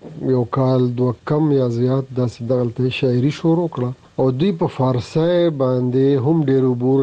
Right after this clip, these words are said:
لرو، په فارسي باندې پوهېدل هم، اردو باندې، په انګریزي باندې، پښتو، دا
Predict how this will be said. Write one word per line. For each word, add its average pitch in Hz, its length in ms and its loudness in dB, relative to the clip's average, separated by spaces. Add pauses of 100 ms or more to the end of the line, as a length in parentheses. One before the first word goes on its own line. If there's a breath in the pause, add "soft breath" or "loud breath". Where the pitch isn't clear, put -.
(120)
لرو، 123 240 2 (220)
په 117 160 -2
فارسي 120 360 -2 (120)
باندې 117 260 -2
پوهېدل 117 560 0
هم، 127 80 -2 (320)
اردو 120 400 2
باندې، 127 420 0
په 120 140 0
انګریزي 117 480 0
باندې، 120 400 0
پښتو، 117 340 -4 (120)
دا 120 60 2